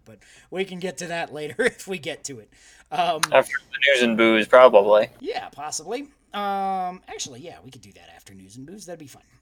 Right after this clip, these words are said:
Speaker 1: Um, so, yeah, so I think this game still looks neat. Uh, like I said, it didn't really add any new info,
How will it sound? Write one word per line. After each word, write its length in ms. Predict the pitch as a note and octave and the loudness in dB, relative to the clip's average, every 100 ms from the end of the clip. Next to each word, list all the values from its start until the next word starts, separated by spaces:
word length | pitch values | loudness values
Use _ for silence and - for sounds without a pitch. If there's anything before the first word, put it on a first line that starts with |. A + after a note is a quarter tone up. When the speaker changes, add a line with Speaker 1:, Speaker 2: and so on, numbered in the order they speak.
| - | -10
Speaker 1:
Um, 400 | F#3 F3+ F3 E3+ _ _ _ _ _ _ _ - | -6 -4 -6 -12 _ _ _ _ _ _ _ -12
so, 680 | - F3+ F#3 F3+ F3 E3+ D3+ _ _ - | -6 -4 -4 -6 -8 -10 -12 _ _ -14
yeah, 220 | B3 - | -12 -10
so 340 | - A3 G#3+ - | -8 -8 -8 -10
I 80 | |
think 200 | - F#4 | -10 -10
this 180 | D4+ A3 | -6 -6
game 300 | - A3+ A3 | -6 -10 -10
still 280 | G3 - G#3+ | -10 -8 -8
looks 260 | G3+ F#3+ - | -8 -10 -12
neat. 260 | F3 A3+ - _ | -12 -14 -16 _
Uh, 420 | D3 D#3+ D#3+ D#3+ C#3+ _ _ _ _ | -14 -10 -8 -10 -12 _ _ _ _
like 200 | F3 F3 | -14 -10
I 80 | F3 | -8
said, 240 | F3 F3 | -8 -8
it 80 | D#3 | -10
didn't 180 | F3 E3 | -16 -12
really 240 | E3+ D#3 | -10 -8
add 120 | E3 | -8
any 180 | E3 E3 | -8 -14
new 240 | D3 F3 | -16 -16
info, 460 | F3 G3 - A3+ B3 | -14 -14 -10 -10 -10